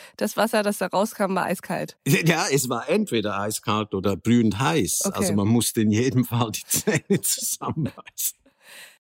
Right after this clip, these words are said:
Speaker 1: Ich habe mich gefragt, Herr Reichlin, wollten Sie eigentlich Einsamkeit und haben dafür die Natur in Kauf genommen?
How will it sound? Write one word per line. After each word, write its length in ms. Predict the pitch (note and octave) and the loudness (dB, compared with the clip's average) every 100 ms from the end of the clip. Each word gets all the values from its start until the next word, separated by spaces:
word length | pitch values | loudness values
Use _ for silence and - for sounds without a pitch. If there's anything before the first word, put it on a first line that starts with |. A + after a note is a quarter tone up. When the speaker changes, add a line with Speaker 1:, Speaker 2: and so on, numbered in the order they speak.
| _ _ | _ _
Speaker 1:
Ich 200 | B3 B3+ | -2 2
habe 260 | C4+ E4+ D#4+ | 2 4 2
mich 220 | D4+ - | 0 0
gefragt, 520 | B3+ - F3+ G3 - | -4 -2 -2 -2 -2
Herr 140 | C#4 A#3 | -4 -2
Reichlin, 520 | A#3 A#3+ A#3 A#3+ A3+ _ _ | -2 -2 -2 -2 -4 _ _
wollten 420 | F#3+ F#3+ D4 D4 | 0 2 4 2
Sie 120 | C4+ B3+ | 2 2
eigentlich 420 | A3+ A#3 A3+ F#3 | 2 2 2 2
Einsamkeit 720 | A#3 C#4+ D#4 D4+ - C4+ A4 | 2 4 2 0 -2 -2 0
und 180 | C4 B3+ | 0 0
haben 180 | A#3+ A#3 | 2 2
dafür 280 | A#3 - A3 | 0 0 0
die 140 | G#3+ | 2
Natur 480 | G#3+ F#3+ - B3 - | 2 2 -2 -2 0
in 140 | D4+ | -2
Kauf 260 | - C#4+ - | 2 0 0
genommen? 360 | C#4+ C#4 D4+ | 0 2 2